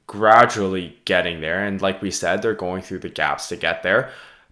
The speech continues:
But one of the problems that I see a lot that in frus-, that frustrates me is that the staff aren't being provided the funding. Or if they are provided the funding,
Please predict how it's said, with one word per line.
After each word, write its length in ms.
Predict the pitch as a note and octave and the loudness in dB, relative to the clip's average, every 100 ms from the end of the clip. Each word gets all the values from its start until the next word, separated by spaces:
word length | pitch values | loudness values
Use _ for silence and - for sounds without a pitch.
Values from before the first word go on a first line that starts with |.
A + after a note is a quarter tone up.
| - | 4
But 400 | C#3+ C#3 C3+ - - | 8 10 8 2 -2
one 240 | D3 F#3 | 4 6
of 80 | G3+ | 6
the 80 | F3 | 4
problems 600 | - D#3 D#3 D3+ A#2+ G#2+ | 8 12 12 10 2 2
that 120 | G#2+ | 4
I 200 | F#2 A2 | 6 6
see 200 | - G2+ | 4 0
a 60 | F2+ | 2
lot 220 | F2+ F#2 | 2 0
that 100 | G2+ | -2
in 100 | G2 | -4
frus-, 640 | - B2 C3 - - - | 4 6 6 2 -8 2
that 200 | A#2+ A2+ | 4 6
frustrates 420 | C#3+ C#3+ C#3+ - | 6 6 4 -2
me 160 | A#2+ A2+ | -2 0
is 120 | F#2+ | 0
that 320 | G#2+ G#2 - | 0 -2 -6
the 80 | B2 | -6
staff 480 | - C#3 C#3 D3 - | 2 8 8 8 0
aren't 240 | A2+ B2+ C3+ | -2 0 -2
being 160 | B2 | -4
provided 400 | - G#2 G#2 G2 | -2 4 4 4
the 80 | F#2+ | -4
funding. 380 | - F#2+ D#2 - | 0 0 -2 -4
Or 180 | C#3+ E3 | 4 4
if 160 | D#3+ | 4
they 180 | E3+ D#3 | 6 6
are 280 | - C#3 E3+ | 8 10 10
provided 460 | E3 F#3 F3+ F3+ F3+ | 8 8 8 8 2
the 80 | |
funding, 480 | - F3+ F3+ G3 G3 | 4 4 6 2 0